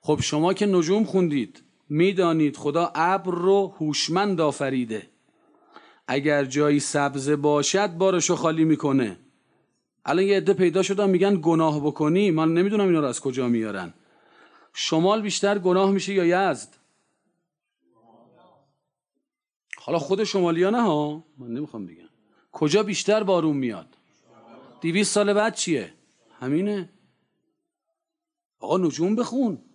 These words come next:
حرف گزینشی نزن به مردم، مردم رو تربیت ناجور نکن. تو این شهر نسبت به فلان شهر داره بارون بیشتر میاد. چرا؟ چون سرسبزتره. ابر رو خدا هوشمند آفریده، بدانید و آگاه باشید.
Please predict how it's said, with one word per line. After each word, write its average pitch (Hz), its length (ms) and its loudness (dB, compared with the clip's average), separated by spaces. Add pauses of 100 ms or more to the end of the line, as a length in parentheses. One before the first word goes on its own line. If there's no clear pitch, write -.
(120)
حرف 135 300 -4
گزینشی 143 760 2
نزن 208 380 0
به 220 80 2
مردم، 143 440 -2
مردم 120 400 -2
رو 190 80 2
تربیت 139 520 -2
ناجور 156 460 4
نکن. 196 540 0 (1900)
تو 160 100 0
این 190 180 4
شهر 185 400 0
نسبت 165 480 -2
به 160 80 -2
فلان 151 380 0
شهر 185 260 0
داره 165 220 -2
بارون 165 380 2
بیشتر 165 400 0
میاد. 139 260 0
چرا؟ 170 520 0 (1160)
چون 143 140 0
سرسبزتره. 147 1040 -2
ابر 165 360 0
رو 165 180 2
خدا 165 360 2
هوشمند 165 580 2
آفریده، 127 500 -2
بدانید 180 520 2
و 160 60 2
آگاه 120 420 -2
باشید. - 440 -14